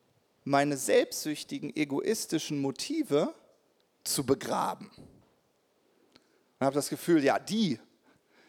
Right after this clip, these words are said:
die müssen sterben. Ja? Sehr gerne erzähle ich immer die Geschichte, wo ich mit meiner, meiner Frau unterwegs war, frisch verheiratet,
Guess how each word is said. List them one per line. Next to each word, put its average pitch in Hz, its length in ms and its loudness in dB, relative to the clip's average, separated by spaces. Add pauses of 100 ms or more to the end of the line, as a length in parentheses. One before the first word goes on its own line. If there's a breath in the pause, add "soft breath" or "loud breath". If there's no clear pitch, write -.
(360 soft breath)
die 190 140 2
müssen 160 320 2
sterben. 113 560 -2 (840 soft breath)
Ja? 131 240 -2 (840 soft breath)
Sehr 139 180 4
gerne 147 260 6
erzähle 156 380 2
ich 156 120 0
immer 147 200 2
die 131 100 -4
Geschichte, 165 640 -2 (360 loud breath)
wo 131 80 0
ich 120 100 -6
mit 127 160 0
meiner, 120 180 2
meiner 120 280 2
Frau 143 300 2
unterwegs 139 560 -4
war, 127 160 4
frisch - 280 -8
verheiratet, 135 840 -2